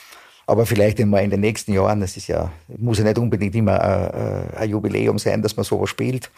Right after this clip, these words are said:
Und ich glaube, der zweite, der zweite Schwerpunkt, äh, bei Dostojewski ist ja dann der Idiot vom Weinberg. Der ist überhaupt, äh, ein Komponist, der jetzt erst,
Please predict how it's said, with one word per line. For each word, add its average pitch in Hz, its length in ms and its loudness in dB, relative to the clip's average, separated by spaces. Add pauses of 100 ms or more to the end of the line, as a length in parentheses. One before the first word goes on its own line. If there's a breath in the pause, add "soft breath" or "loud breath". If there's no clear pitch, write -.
(960 loud breath)
Und 110 580 0 (480)
ich - 120 -4
glaube, 101 340 4 (140)
der 107 160 6
zweite, 117 800 2 (260)
der 117 100 0
zweite 113 340 2
Schwerpunkt, 120 680 0
äh, 107 300 4
bei 110 320 4
Dostojewski 117 760 0
ist - 220 -2
ja 113 60 4
dann 110 440 2
der 101 120 2
Idiot 113 580 0 (540)
vom 110 200 2
Weinberg. 117 600 4
Der 101 140 2
ist - 180 -4
überhaupt, 117 380 2
äh, 113 280 4 (1300 loud breath)
ein 147 80 4
Komponist, 127 580 0
der 110 140 4
jetzt 131 320 0
erst, 113 480 0